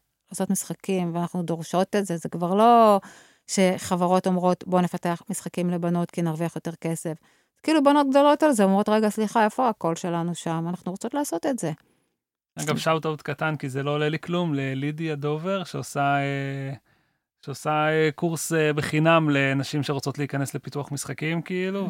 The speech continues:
Speaker 1: זה
Speaker 2: ו-
Speaker 1: מדהים, מדהים.
Speaker 2: כן, מאוד
Speaker 1: נכון,
Speaker 2: מגניב, אז,
Speaker 1: אנחנו
Speaker 2: אה,
Speaker 1: כבר ניסינו כמה פעמים להשיג מלגות לדברים האלה, אבל יש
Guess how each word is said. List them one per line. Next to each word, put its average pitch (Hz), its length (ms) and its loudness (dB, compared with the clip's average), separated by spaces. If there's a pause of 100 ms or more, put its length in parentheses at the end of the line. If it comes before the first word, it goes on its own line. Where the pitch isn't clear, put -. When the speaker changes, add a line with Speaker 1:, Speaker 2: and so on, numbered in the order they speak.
Speaker 1:
זה 175 100 0
Speaker 2:
ו- 170 60 2
Speaker 1:
מדהים, 170 440 2
מדהים. 165 340 0
Speaker 2:
כן, 143 200 -2 (280)
מאוד 143 160 -2
Speaker 1:
נכון, 160 240 2
Speaker 2:
מגניב, 165 180 -2
אז, 190 140 -4
Speaker 1:
אנחנו 180 280 0
Speaker 2:
אה, 180 40 0
Speaker 1:
כבר 180 120 0
ניסינו 185 320 2
כמה 185 120 2
פעמים 190 180 -2
להשיג 170 280 -2
מלגות 165 460 0
לדברים 180 440 0
האלה, 196 220 4
אבל 196 120 2
יש 214 80 2